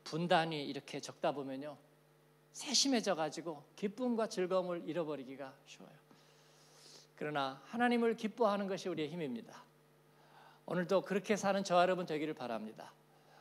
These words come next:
아침에 예배하듯이 하루를 살아버리는 거예요. 주님을 기뻐하고 즐거워하는 거예요. 그의 명령의 모든 것에 내가 다 행할 수 있는 것처럼 아멘하고 가는 거예요. 할 수 있습니다, 여러분. 할 수 있습니다. 네.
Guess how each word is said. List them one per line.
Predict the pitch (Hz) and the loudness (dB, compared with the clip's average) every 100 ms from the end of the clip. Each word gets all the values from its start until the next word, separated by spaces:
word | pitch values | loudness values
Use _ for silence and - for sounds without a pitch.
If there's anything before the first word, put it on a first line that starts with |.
| - - | -20 -8
아침에 | - 180 - 226 226 190 | -4 0 2 6 8 8
예배하듯이 | 202 247 233 226 - 226 | 10 10 8 6 2 4
하루를 | 196 240 226 214 | 4 4 4 0
살아버리는 | 196 208 208 196 185 175 156 147 | 0 0 4 4 2 -2 -2 -4
거예요. | 131 110 - - _ _ _ _ - | -8 -10 -12 -20 _ _ _ _ -8
주님을 | 190 185 185 180 175 - | -2 0 2 0 -2 -8
기뻐하고 | 185 170 185 165 156 160 | -6 0 2 4 2 -2
즐거워하는 | - 156 156 139 139 | -2 0 0 0 -4
거예요. | 139 139 - - - - - - | -8 -10 -12 -20 -20 -20 -12 4
그의 | 214 208 | 6 8
명령의 | 196 214 220 214 202 | 6 6 6 4 4
모든 | 190 190 208 | 4 4 2
것에 | 190 196 185 | 0 0 0
내가 | 165 175 180 | 0 0 0
다 | 165 214 | 4 6
행할 | 220 226 254 | 6 6 4
수 | 220 240 | 4 0
있는 | 214 | -2
것처럼 | 202 190 196 190 190 - - - | -2 -2 -2 -2 -6 -18 -18 0
아멘하고 | 151 165 156 151 139 143 143 | 2 4 2 0 0 -4 -8
가는 | - 120 120 | -10 -10 -10
거예요. | 85 - - _ _ _ _ - | -12 -14 -20 _ _ _ _ -2
할 | 226 | 0
수 | 269 | 2
있습니다, | 240 214 190 160 | 0 4 6 8
여러분. | 131 127 110 - - - _ _ - | 6 0 -6 -12 -20 -20 _ _ -16
할 | 170 | -10
수 | - 156 | -6 -6
있습니다. | - 131 - - - _ - | -8 -12 -14 -16 -20 _ -20
네. | 240 - | -18 -18